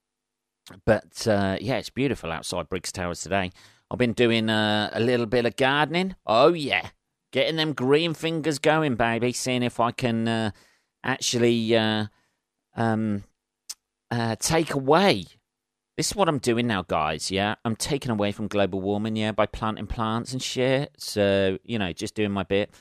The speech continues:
I'm sure, um, I'm sure that won't make an ounce of difference, pa-, planting a few fuchsias out there.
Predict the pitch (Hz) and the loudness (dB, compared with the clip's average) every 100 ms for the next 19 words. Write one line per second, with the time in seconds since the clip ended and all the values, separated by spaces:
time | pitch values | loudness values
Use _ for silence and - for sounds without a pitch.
0 | _ _ _ - 104 - 107 95 90 92 | _ _ _ -6 -4 0 4 4 6 4
1 | 87 85 - _ 95 95 - 101 90 - | 2 -4 -10 _ -6 -6 -2 0 0 -2
2 | 101 98 - 117 110 - 117 120 - 120 | -2 -2 -6 -4 -4 -2 -2 -2 -4 -8
3 | - 135 - 147 151 - - - 131 - | 0 0 2 0 0 -4 -10 -8 -8 -8
4 | - 143 135 - 131 123 - 139 131 _ | -4 0 0 0 -4 -6 -2 -2 -4 _
5 | 147 151 151 - 151 151 151 - 156 170 | -2 0 0 -2 0 2 2 2 2 2